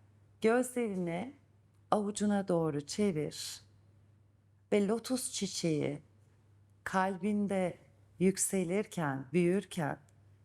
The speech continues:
yedinci çakra bir oluşa, birliğe doğru. Lotus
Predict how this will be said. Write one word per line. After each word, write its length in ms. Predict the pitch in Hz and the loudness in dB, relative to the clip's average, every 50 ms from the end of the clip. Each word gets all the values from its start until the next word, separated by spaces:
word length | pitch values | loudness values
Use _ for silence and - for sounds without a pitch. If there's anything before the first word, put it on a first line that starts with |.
| _ _ _ _ - 170 | _ _ _ _ -2 2
yedinci 520 | 190 196 190 202 202 190 196 214 240 233 | 2 2 4 2 2 2 2 0 -2 -2
çakra 680 | - - 175 151 151 - - - 156 147 156 175 180 - - - - - - - _ _ _ _ _ _ - | -2 0 0 0 0 -2 -4 -2 0 0 0 0 -4 -8 -14 -20 -20 -20 -20 -20 _ _ _ _ _ _ -6
bir 280 | 156 160 208 233 233 | 0 2 4 4 2
oluşa, 720 | - - - 175 170 170 170 - - - 170 156 143 143 - - - _ _ - | 2 0 0 0 2 0 0 -2 -2 0 0 0 0 -2 -6 -14 -20 _ _ -6
birliğe 640 | 170 160 180 190 190 165 160 160 175 170 160 160 165 | 0 2 4 6 4 4 2 2 2 2 2 2 0
doğru. 420 | 160 147 139 135 131 131 - - - - - - - - _ _ _ _ _ _ _ _ _ - 175 | 0 0 0 0 -2 -2 -2 -4 -4 -8 -16 -20 -20 -20 _ _ _ _ _ _ _ _ _ -4 2
Lotus 760 | 170 233 254 247 - - 185 - - - - - - - | 2 4 2 2 0 -6 -6 -4 -2 -2 -2 -2 -4 -6